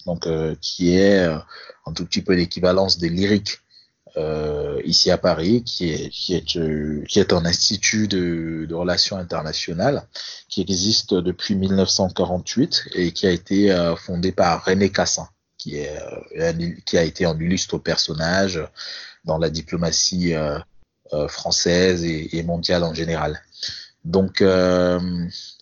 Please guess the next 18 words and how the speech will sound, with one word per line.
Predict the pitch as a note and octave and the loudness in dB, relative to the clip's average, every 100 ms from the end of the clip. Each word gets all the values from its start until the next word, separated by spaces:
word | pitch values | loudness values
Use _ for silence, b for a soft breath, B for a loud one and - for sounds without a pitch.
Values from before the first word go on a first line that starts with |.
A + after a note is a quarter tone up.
| _ _ | _ _
voilà | F2+ G2 G2+ G#2+ | 2 4 6 4
ce | - | 0
qui | G2+ - | -6 -4
motive | G#2 G2+ G2 - A2 | -2 0 0 0 0
en | F#2+ | -2
fait | F2 G2+ F#2 - | -2 -4 -4 -6
ma, | F#2 F2+ E2 D#2+ | -4 -2 -2 -4
ma | D#2+ E2+ | -2 -2
venue | F2+ F#2 F2+ | 0 0 -2
à | |
Paris. | E2+ E2 E2 D3+ - B B B B B _ - | 0 0 2 2 0 B B B B B _ -8
Euh, | G1+ G1+ G1+ C#2 C2 B1 | -6 -4 -4 -4 -8 -4
j'ai, | D#2 - E2+ E2 | 0 2 2 0
j'ai | E2+ | -2
fait | - G2 | -2 -2
cette | G#2 - | -2 0
formation | F#2 E2+ E2+ - - G#2+ A2 - | 0 0 0 -2 -2 -4 -4 -2
et, | F#2 F2+ E2+ E2 D#2+ | 0 0 0 -2 -6